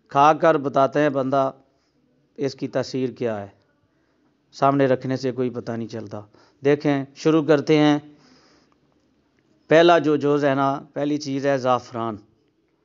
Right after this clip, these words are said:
तो इसका वज़न है चार माशा, चार माशा वज़न है ज़ाफ़रान का। तो फिर है तिर्याक, तीन माशा,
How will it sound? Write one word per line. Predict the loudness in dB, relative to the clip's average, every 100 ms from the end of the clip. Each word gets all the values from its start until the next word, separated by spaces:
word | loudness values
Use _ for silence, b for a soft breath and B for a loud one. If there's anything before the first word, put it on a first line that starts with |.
| _ _ _ _ _ _ _ _ -12
तो | -6
इसका | -6 0 2
वज़न | 2 2 4 2
है | 2
चार | 2 4 4
माशा, | 0 -6 -10 -14 _ _ _ _ _ _ _ _ _ _ _ _ _ _ _ _ _ _ -2
चार | 4 6 4
माशा | 4 0 0 0 -2
वज़न | -2 -4 -6
है | -6 -6 -6
ज़ाफ़रान | -6 -6 -8 -10 -10 -8
का। | -8 -10 -12 _ _ _ _ _ _ _ _ _ _ _ _ _ _ _ _ _ _ _ _ _
तो | -4 -2
फिर | 2 4 6
है | 6 4 2 0 -4
तिर्याक, | -2 0 2 4 4 0 -18 -20 _ _ _ _ _ _ _ _
तीन | 2 2
माशा, | 2 0 0 -8